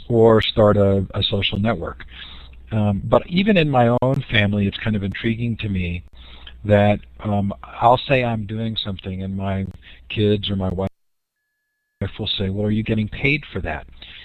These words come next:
And I'll say, "No, but I do it because I care about it, and it will lead to opening certain doors." This seems to me it's a pretty common pushback, that you have to get paid for everything you do. Do you,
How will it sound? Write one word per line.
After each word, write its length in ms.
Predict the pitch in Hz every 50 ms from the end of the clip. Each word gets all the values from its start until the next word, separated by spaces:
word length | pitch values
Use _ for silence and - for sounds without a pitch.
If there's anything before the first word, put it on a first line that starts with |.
| - - - - - -
And 140 | - 110 110
I'll 100 | 110 113
say, 400 | - - - 117 110 107 107 101 - -
"No, 640 | 117 120 113 110 110 101 98 95 95 95 101 113 - - - - - - - -
but 160 | 113 113 107
I 80 | 110 113
do 160 | 110 123 143
it 60 | 135 127
because 260 | 123 - 123 117 110
I 80 | 110
care 220 | 104 - - 123 123
about 220 | 120 107 107 101
it, 80 | 101 104
and 20 |
it 100 | 104 98
will 220 | 113 113 110 104 101
lead 280 | 107 113 117 120 110 -
to 120 | 113 -
opening 400 | - 110 104 - 110 104 104 101
certain 320 | - - 92 80 104 98
doors." 460 | 92 104 110 110 107 87 76 - - - - - - - - - - - - - -
This 200 | 127 123 185 180 - - -
seems 200 | 294 311 294 -
to 100 | - 254
me 120 | 208 180
it's 120 | 156 - -
a 60 | 151
pretty 240 | - - 165 147 -
common 400 | - - 139 131 131 123 117 110 -
pushback, 680 | - 135 127 - - - 104 90 80 71 - - - - _ _ _ - - - -
that 140 | 120 123 -
you 200 | 135 123 120 113
have 220 | 104 113 135 - -
to 60 | 151
get 240 | 123 113 120 - -
paid 340 | - - 120 120 123 123 113 -
for 120 | 113 - -
everything 440 | 120 110 107 113 107 - - 110 107
you 100 | 104 104
do. 240 | 101 107 104 98 90
Do 120 | 85 98
you, 320 | 101 110 120 135 151 165